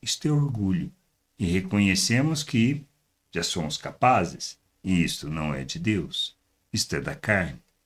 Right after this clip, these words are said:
Por isso a gente precisa prestar atenção na maneira como temos andado, se temos sido orgulhosos ou se reconhecemos a nossa miserabilidade e dependência de Deus,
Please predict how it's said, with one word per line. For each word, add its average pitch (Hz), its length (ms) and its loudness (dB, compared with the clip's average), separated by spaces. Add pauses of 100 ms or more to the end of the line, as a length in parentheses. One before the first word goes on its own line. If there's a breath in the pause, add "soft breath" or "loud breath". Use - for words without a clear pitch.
(180)
Por 104 140 4
isso 104 220 4
a - 20 0
gente 95 300 0
precisa 87 560 -2 (180)
prestar 113 500 0
atenção 92 720 -2 (400 soft breath)
na 107 80 4
maneira 90 440 6
como 78 280 -4
temos 82 460 0
andado, 64 440 -10 (100)
se - 240 -8
temos 92 400 0
sido 76 440 -6 (140)
orgulhosos 90 920 -2 (440)
ou 170 80 6
se 165 200 6
reconhecemos 123 1000 4
a 87 60 0
nossa 82 340 0
miserabilidade 78 1200 0
e 73 40 -4
dependência 78 800 -2
de 110 100 -2
Deus, 71 540 -6